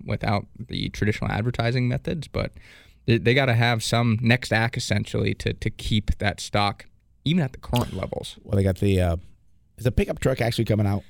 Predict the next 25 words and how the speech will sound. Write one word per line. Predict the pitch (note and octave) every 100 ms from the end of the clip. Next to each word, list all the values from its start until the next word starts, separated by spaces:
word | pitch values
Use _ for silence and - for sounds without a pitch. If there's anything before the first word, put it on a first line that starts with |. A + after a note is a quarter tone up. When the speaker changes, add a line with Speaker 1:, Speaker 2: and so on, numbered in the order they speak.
| -
Speaker 2:
<clears throat> | G3 - - F3+ A2 E2 - - -
Speaker 1:
That | A#2+ G#2
beats | A2+ A2+ A2+
me. | A2+ G#2+ A#2
I |
mean, | G#2 G#2
that, | A#2 -
that | B2
thing's | - B2+
Speaker 2:
<laughs> | A2+
Speaker 1:
been | A#2+ G2+
talked | A2+ A2 A#2+
about | G#2+ G#2+ -
for | - F2+ D2+
years, | F#2 G#2 A2 G#2+ F#2 -
and | G2+
it |
just, | G2+ G#2 - -
it's | - - - - B2+
so | - G3
funny. | - A#2 G#2
Any | A#2 C3+
other | C3+
car | G#2+ - G#2 A2+ A#2+ -
manufacturer? | A#2+ B2+ B2 B2 B2 - C3+